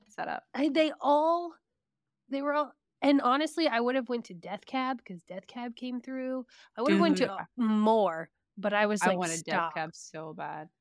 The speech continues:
Speaker 2: I know. I wanted to go. And I was just like, "Stop. You can't, like, <laughs> you have to eat too," <laughs> you know?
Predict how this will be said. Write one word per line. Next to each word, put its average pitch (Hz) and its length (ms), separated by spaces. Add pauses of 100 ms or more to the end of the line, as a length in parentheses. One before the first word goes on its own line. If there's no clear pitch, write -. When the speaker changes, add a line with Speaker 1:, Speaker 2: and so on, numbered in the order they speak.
(120)
Speaker 2:
I 220 220
know. 294 640
I 220 180
wanted 277 380
to 311 60
go. 262 540
And 214 120
I - 20
was 226 100
just 226 140
like, 220 160
"Stop. 233 500 (180)
You 190 120
can't, 277 440 (680)
like, 226 260
<laughs> - 200 (180)
you 269 120
have 302 240
to - 100 (100)
eat 262 240 (100)
too," 233 340
<laughs> - 0
you 220 160 (120)
know? 339 520